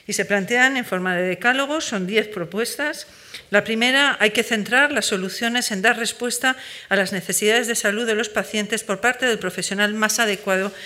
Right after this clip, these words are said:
para cada una de ellas. La segunda,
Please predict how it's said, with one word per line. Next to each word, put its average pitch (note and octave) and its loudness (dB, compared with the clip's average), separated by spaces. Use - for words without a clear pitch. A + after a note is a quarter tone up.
para A3 6
cada F#3 4
una F3+ -2
de E3 -2
ellas. C3+ -8
La D#3+ -4
segunda, A#3 -2